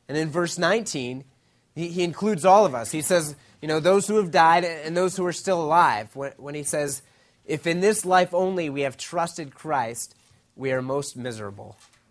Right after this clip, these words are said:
<laughs> If Jesus Christ can't give us hope beyond the grave through his own resurrection,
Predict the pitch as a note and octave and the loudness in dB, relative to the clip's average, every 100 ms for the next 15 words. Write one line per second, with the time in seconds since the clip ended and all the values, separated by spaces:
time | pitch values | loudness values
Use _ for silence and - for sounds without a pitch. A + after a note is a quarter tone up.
0 | _ _ - B2+ _ _ _ _ _ _ | _ _ -18 -18 _ _ _ _ _ _
1 | _ _ _ _ _ _ _ _ C3 - | _ _ _ _ _ _ _ _ -12 -6
2 | F3 G3+ G3+ F#3 - G3 D#3+ C#3 - F3 | -2 0 0 -2 0 2 2 -2 -4 -2
3 | F3+ F#3 F3 D#3+ - F#3+ F3 C#3+ C#3 C#3 | 0 -2 -2 -4 -2 -2 -2 -4 -4 -6
4 | B2 C3+ C#3+ A2+ A2 _ _ _ _ _ | -6 -4 -4 -4 -10 _ _ _ _ _
5 | - E3+ D#3+ C#3+ F3 A3+ C#4 F3 C3+ A2+ | -6 -2 -2 0 4 4 4 2 0 -4
6 | G#2+ A2 - C#3 | -10 -12 -14 -16